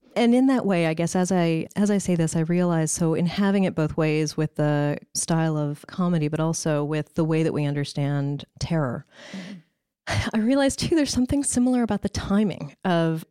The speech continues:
Speaker 1: comedy and terror. That is to say, there's something sort of spectacular about it in the film, and a minor variation in the, in the tempo actually switches the tone of the film dramatically at the end,
Speaker 2: Mm-hmm.
Speaker 1: from one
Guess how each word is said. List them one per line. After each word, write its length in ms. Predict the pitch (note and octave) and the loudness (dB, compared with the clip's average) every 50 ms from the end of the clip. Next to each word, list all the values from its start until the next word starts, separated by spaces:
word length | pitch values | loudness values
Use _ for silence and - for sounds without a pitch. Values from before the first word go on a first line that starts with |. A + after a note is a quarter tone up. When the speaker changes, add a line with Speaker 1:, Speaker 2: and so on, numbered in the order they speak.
| _ _ | _ _
Speaker 1:
comedy 420 | - - - F3 E3 E3 D#3 D#3 | -10 -4 -2 0 0 0 0 -2
and 120 | C#3+ C#3+ | -2 -4
terror. 300 | C#3 - D#3 C#3+ C3 B2+ | -4 -2 -2 -2 -2 -2
That 180 | C#3 D#3 E3+ E3+ | -2 -2 0 0
is 140 | F#3 E3+ - | -2 -2 -2
to 80 | - | -4
say, 420 | F#3+ - - F3+ E3+ E3+ E3 E3 D#3+ - _ _ _ _ _ _ _ _ _ _ - | -4 -2 0 0 0 0 0 -2 -4 -6 _ _ _ _ _ _ _ _ _ _ -4
there's 100 | - F#3+ | -2 -2
something 260 | F#3+ F#3 F3+ - G#3+ G3+ | -2 -2 -2 -2 -4 0
sort 100 | - G3 | 0 0
of 80 | G3 F#3+ | 0 0
spectacular 800 | - - - F3 _ - - - F3+ - - - E3+ D#3 C3+ | 0 0 -2 -2 _ -6 -6 -4 -4 -4 -4 -4 -2 -2 -2
about 220 | D3+ D3+ - D#3 D3+ | -4 -4 -4 -4 -4
it 100 | - - | -4 -4
in 80 | D3 | -4
the 80 | D#3 D3+ | -4 -4
film, 400 | - - D3+ D3+ D#3+ - - - - | -4 -4 -6 -4 -4 -4 -6 -6 -2
and 340 | - E3+ E3 D#3+ D#3 D#3 - - | 0 0 2 2 2 0 0 0
a 100 | F3 F3 | 0 2
minor 640 | F3 F3+ F3+ F3+ F3+ F3 F3 F3+ G3 G3 F#3+ F#3 F3+ | 4 4 4 4 4 4 4 4 4 2 2 2 2
variation 720 | E3 E3+ D#3 D#3 D#3 D3 D3 D3 D3+ D3 - - D3 C#3+ | 0 0 0 0 -2 -2 -2 -2 -2 -4 -4 -4 -4 -4
in 160 | C#3 C#3+ D3+ D3 | -2 -2 -2 -2
the, 340 | D3 D3+ D3+ D3+ D3+ C#3+ - | -2 -2 -2 -2 -2 -2 -2
in 100 | - D#3+ | -2 -2
the 80 | D3 D3 | -2 -2
tempo 640 | - - D3+ D3 D3+ - D3+ C#3 C#3 D3+ C#3+ - - | -2 -2 -2 -2 0 0 0 0 0 -2 -4 -6 -4
actually 480 | D#3 D3+ - - D#3 C#3+ C#3+ C#3+ - | -6 -6 -4 -2 -2 -2 -2 -2 -4
switches 600 | - - - - - - D#3+ D3+ - - D#3 C#3 | -6 -6 -6 -6 -4 -2 -4 -4 -2 -4 -8 -6
the 100 | - C#3+ | -8 -10
tone 240 | _ - - C#3 C#3+ | _ -6 -6 -4 -4
of 80 | D3 C#3 | -4 -6
the 80 | C#3 | -8
film 260 | C3+ - C#3+ C#3 C3+ | -8 -6 -6 -4 -4
dramatically 640 | C#3 C#3 C#3 C#3+ C#3 C#3+ C#3+ - - _ - - - | -4 -2 -2 -4 -2 -4 -6 -8 -10 _ -12 -12 -12
at 80 | - | -10
the 120 | - - - | -10 -12 -10
end, 300 | - - - - - - _ | -10 -10 -10 -12 -12 -12 _
Speaker 2:
Mm-hmm. 240 | A3+ G#3+ G3+ G#3+ B3+ | -8 -6 -4 -4 -6
Speaker 1:
from 720 | - - - F3+ D#3+ D3+ D3 C#3 C#3+ C#3+ C3+ - D2+ - _ | -8 -4 -2 0 0 0 0 0 -2 -2 -4 -6 -8 -10 _
one 680 | - F3+ D#3+ D3 C#3+ C#3+ C#3 C#3+ C#3+ C#3 C#3 C#3 C#3 - | -10 -6 -4 -2 -2 0 0 0 -2 -2 -2 -4 -4 -6